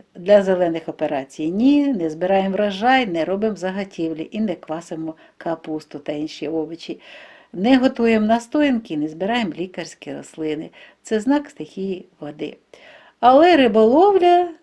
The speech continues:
тим більше спадаючий місяць, можна в знаці Рак відпочити, якщо є така можливість, і сходити на риболовлю. Для кімнатних овочів актуальні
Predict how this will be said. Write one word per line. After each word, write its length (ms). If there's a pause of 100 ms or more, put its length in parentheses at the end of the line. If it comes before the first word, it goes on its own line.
(140)
тим 200
більше 280
спадаючий 680
місяць, 840
можна 680
в 100
знаці 520
Рак 340 (580)
відпочити, 800
якщо 600
є 420
така 340
можливість, 680
і 200
сходити 540
на 220
риболовлю. 580 (600)
Для 200
кімнатних 760
овочів 400
актуальні 800